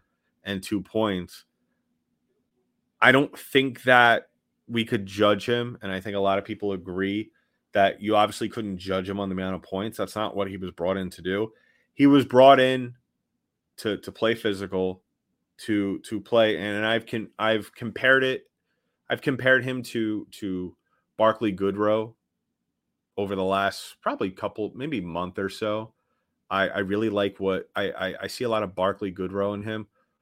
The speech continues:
but the more I look at some of the highlights, just, you know, even though a lot of them didn't result in goals or whatever, or just the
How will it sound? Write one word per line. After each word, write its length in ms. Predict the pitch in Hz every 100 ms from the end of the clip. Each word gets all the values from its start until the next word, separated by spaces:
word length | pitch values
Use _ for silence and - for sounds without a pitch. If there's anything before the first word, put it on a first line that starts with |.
| _ _ _ -
but 360 | 123 120 - _ -
the 120 | 123
more 400 | 120 123 151 190
I 140 | 202
look 460 | 165 113 113 117 117 -
at 240 | 104 98
some 200 | - 110
of 60 | 98
the 80 | 87
highlights, 680 | 92 90 82 80 73 - -
just, 280 | 101 -
you 120 | 98 107
know, 160 | 101
even 300 | 101 123 123
though 180 | 123 120
a 20 |
lot 240 | 110 107 110
of 60 |
them 180 | 107 101
didn't 200 | 101 98
result 420 | 98 92 95 92
in 340 | 90 87 85 76
goals 460 | - 90 87 87 85
or 100 | 85
whatever, 560 | 85 85 85 87 80 78
or 60 |
just 300 | 76 90 - _ _ _ _ _ _ _ _ -
the 180 | 113 123